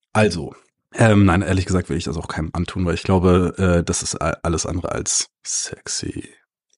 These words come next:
So, in dieser Geschichte geht es mal wieder um einen Urlaub. Sie ist von einem Zuhörer und er schreibt:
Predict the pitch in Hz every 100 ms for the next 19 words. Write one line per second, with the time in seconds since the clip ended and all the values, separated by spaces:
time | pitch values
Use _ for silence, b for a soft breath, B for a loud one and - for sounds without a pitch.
0 | _ _ _ 104 87 87 95 80 80 76
1 | 57 - - _ _ _ - 110 113 -
2 | 101 101 98 - - - - 92 120 117
3 | 143 151 - 120 151 - - _ _ _
4 | _ 87 85 - 78 95 101 92 85 -
5 | - 82 117 143 87 78 - - _ _
6 | _ _ _ _ _ _ _ - 98 98
7 | 151 - - - 92 95 - 170 123 78
8 | 101 - 107 - 90 92 - - - -
9 | - -